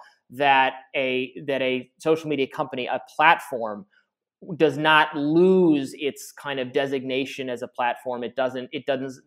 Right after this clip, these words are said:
suddenly take on liability if it chooses to engage in some moderation. So really the protection there in the law is, is very, and you can be against that. You can say that should be changed or reformed. But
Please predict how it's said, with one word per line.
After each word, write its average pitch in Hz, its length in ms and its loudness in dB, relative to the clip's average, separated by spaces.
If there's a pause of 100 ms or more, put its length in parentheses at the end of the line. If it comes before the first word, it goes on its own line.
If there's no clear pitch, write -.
suddenly 143 680 -4 (220)
take 151 220 -2
on 143 280 0
liability 123 840 -2 (240)
if 147 160 -4
it 139 160 -2
chooses 143 600 0
to 143 160 -8
engage 123 500 -4
in 120 180 -10
some 117 320 -8
moderation. 110 640 -6
So 127 140 -8
really 160 460 2
the 147 160 -4
protection 139 680 -8
there 127 220 0
in 123 200 -8
the 151 100 -2
law 233 380 -4 (380)
is, 175 380 6
is 185 380 -4 (120)
very, 208 340 6
and 190 160 0
you 220 80 4
can 208 160 0
be 170 80 6
against 170 400 2
that. 123 220 -2
You 147 80 -6
can 143 120 -10
say 135 180 -4
that 127 180 0
should 120 120 -10
be 110 80 -12
changed 139 460 -6
or 113 60 -10
reformed. 113 560 -4 (300)
But - 160 0